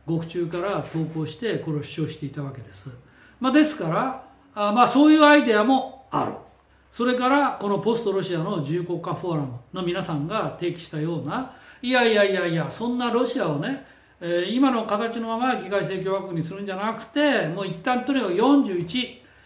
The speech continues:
に分裂して、えー、そこで自治共和国として自由と独立を勝ち取った上で、それからもう一遍再集合して連邦になられる。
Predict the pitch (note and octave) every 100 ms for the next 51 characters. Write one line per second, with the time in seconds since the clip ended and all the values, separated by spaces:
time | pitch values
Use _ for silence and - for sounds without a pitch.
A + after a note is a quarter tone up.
0 | _ F3+ F3+ E3 D3+ G#3+ G#3+ G3+ F#3+ G3+
1 | F3+ - C#4+ C#4+ F3 C3 - - - F3
2 | E3+ A#3 C4 C#4 C4 A3 - - C4+ C4+
3 | A#3+ F#3 - F3+ - G3+ D#3 G3 A#3 G3
4 | D#3+ F3 F#3 F#3 F3+ D#3+ D#3+ D#3+ - -
5 | B3+ B3 - B3+ B3 C4 C#4 D4 D#4+ E4+
6 | - - - - C4+ C#4 D#4+ D#4+ B3+ A3
7 | A3 G#3+ C#4+ C#4 - G3+ F#3+ - G3+ F3
8 | D#3 C#3+ - C4+ A3 E3+ D#3+ D#3+ D3+ D3
9 | D3 B2